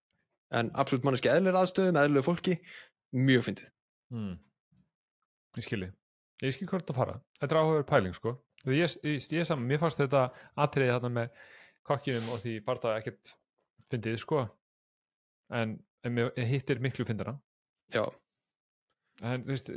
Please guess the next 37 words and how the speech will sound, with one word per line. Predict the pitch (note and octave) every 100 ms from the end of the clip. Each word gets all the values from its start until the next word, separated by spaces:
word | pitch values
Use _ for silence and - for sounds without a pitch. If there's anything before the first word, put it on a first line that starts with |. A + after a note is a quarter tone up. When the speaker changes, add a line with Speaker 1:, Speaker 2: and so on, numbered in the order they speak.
| -
Speaker 2:
en, | - A2 B2
en | A#2+ A2
á | A2
sama | B2 A2
skapi, | A#2 A2
já, | A2 B2
eiginlega | B2 C3+ B2+ A#2 D#3
aðallega | B2+ A2
hugsa | A2+ A#2
ég | G2+
bara, | G2+
hvað | - C3 F3+
er | F#3+
að | -
ske | D#3+ F3+
hérna | D#2+ E2+
eiginlega? | E2 - _ _ _ -
Hvað | D#3 D#3+
er, | C#3
Speaker 1:
Já. | E3+
Speaker 2:
af | F3
hverju | - E3
erum | E3 B2
við | A#2+
hérna | B2 B2
í | A#2
einhver | B2+
atriða | C3+ C#3 A#2
sem | B2
er | A2
að | A2+
rífa | C3
úr | A2+
hjarta | - - C3
okkur | G#2+
um | G2+
kokk? | - A2 - -